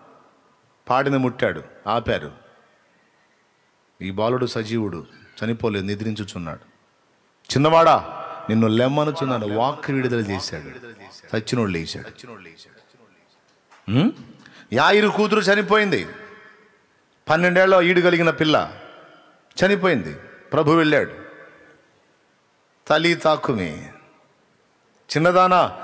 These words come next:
నిన్ను లెమ్మనుచున్నాను." దిగ్గున లేచి కూర్చుంది, వాక్కు విడుదల చేశాడు. మోషే,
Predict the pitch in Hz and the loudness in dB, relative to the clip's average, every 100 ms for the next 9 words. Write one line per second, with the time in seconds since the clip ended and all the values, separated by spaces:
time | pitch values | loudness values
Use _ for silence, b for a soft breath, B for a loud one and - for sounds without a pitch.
0 | - 113 120 120 135 156 165 156 139 120 | -10 -4 0 4 4 4 2 2 0 0
1 | 95 135 156 - - 151 143 127 113 104 | -2 -4 -4 -6 0 0 2 -2 -4 -8
2 | 95 - 151 143 123 - 104 98 - - | -8 -10 -12 -10 -12 -12 -20 -20 -20 -20
3 | - b b b _ 95 120 139 - 123 | -20 b b b _ -2 0 -2 -4 -2
4 | 117 107 101 85 80 - - - - _ | -2 -2 -4 -6 -10 -10 -14 -20 -20 _
5 | _ _ _ _ _ _ _ _ _ _ | _ _ _ _ _ _ _ _ _ _
6 | _ _ _ _ _ _ _ _ _ _ | _ _ _ _ _ _ _ _ _ _
7 | _ _ _ _ _ _ _ _ _ _ | _ _ _ _ _ _ _ _ _ _
8 | 101 143 175 180 147 87 | 0 2 2 2 2 -2